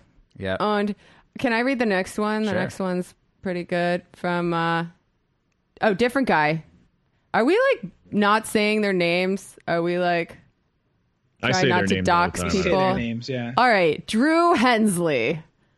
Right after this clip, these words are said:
Speaker 2: says, and I quote, um, "Should I describe what he looks like? He just looks like a grandpa.
Speaker 1: Mm-hmm.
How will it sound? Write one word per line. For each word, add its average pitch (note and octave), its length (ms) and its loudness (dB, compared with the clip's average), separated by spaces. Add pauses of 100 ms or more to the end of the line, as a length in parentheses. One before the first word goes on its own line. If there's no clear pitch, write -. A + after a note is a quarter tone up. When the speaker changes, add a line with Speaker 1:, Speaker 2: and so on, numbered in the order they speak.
(220)
Speaker 2:
says, E3 640 0 (320)
and E3 140 -2
I D3+ 100 -2
quote, F3 480 0 (580)
um, E3 480 0
"Should A#3 160 0
I A#3 80 2
describe A3+ 380 0
what A#3 80 0
he G#3 80 2
looks G3 180 -4
like? B3 140 -2
He F4+ 80 -2
just B4 180 -2
looks C4 160 -2
like E3 160 -2
a D3 60 -8
grandpa. D3+ 480 -4
Speaker 1:
Mm-hmm. G#2+ 280 -12